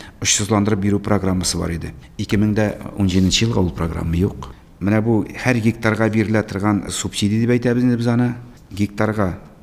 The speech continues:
синең чыгымың ун алты-ун сигез-егерме меңгә кадәр. Вегетация чорында. Орлык, ашлама, эшкәртү, башка һәм шундый, э,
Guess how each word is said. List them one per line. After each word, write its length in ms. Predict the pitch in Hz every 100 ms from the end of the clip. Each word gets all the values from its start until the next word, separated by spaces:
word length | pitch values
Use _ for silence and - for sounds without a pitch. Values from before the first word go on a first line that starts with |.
| -
синең 300 | - 107 98
чыгымың 480 | - 110 101 95 82 - - -
ун 160 | 110 110
алты-ун 320 | 98 98 98
сигез-егерме 680 | 92 92 95 87 92 98 156
меңгә 240 | 143 101
кадәр. 320 | 92 85 80 - - - -
Вегетация 560 | 95 92 90 85 -
чорында. 400 | 80 82 85 80 - - - 104 90 - - - -
Орлык, 380 | - 135 131 120
ашлама, 580 | 107 - 104 110 123 117
эшкәртү, 480 | - - 101 95 120
башка 380 | 107 101 - 113
һәм 180 | 104 98
шундый, 360 | 90 98 95 98
э, 720 | - 95 98 95 95 95 87